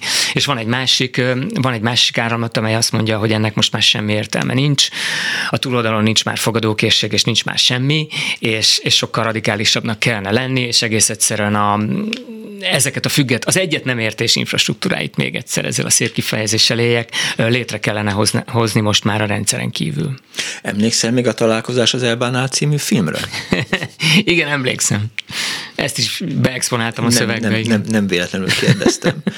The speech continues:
Speaker 1: <laughs>
Speaker 2: mert, ö, azt írod, hogy, hogy végighülyéskedtétek, ö, a, a filmet. Hát ugye tudja az ember, hogy miről szól a Találkozás az Elbánál, ö, tehát, ö, a mai generáció az nyilván nem fog beülni azokra a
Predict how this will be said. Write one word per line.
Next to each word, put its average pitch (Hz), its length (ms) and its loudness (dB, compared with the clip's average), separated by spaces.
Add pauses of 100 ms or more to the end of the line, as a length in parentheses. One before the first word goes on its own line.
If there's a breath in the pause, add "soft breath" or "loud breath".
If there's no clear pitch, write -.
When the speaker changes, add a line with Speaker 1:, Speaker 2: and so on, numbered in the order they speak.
(120)
Speaker 1:
<laughs> 175 300 4
Speaker 2:
mert, 90 320 0
ö, 101 200 4
azt 107 300 -2
írod, 104 320 2
hogy, 95 640 2
hogy 92 160 -2
végighülyéskedtétek, - 1300 -2
ö, 90 220 0 (100)
a, 95 260 -2 (260)
a - 80 -8
filmet. 113 440 0
Hát 120 160 -4
ugye 117 160 -2
tudja 110 260 2
az 101 160 -2
ember, 98 240 0
hogy 92 100 0
miről 92 360 2
szól 90 180 0
a - 20 -4
Találkozás 95 540 0
az 90 100 -4
Elbánál, 104 520 2 (580 loud breath)
ö, 82 420 0 (380)
tehát, 80 560 -2
ö, 87 220 2 (300)
a - 340 -4
mai 101 240 2
generáció 87 520 0
az 85 80 0
nyilván 92 320 2
nem 78 140 -2
fog 80 240 -2
beülni 76 540 -2
azokra 73 640 -2
a - 100 -4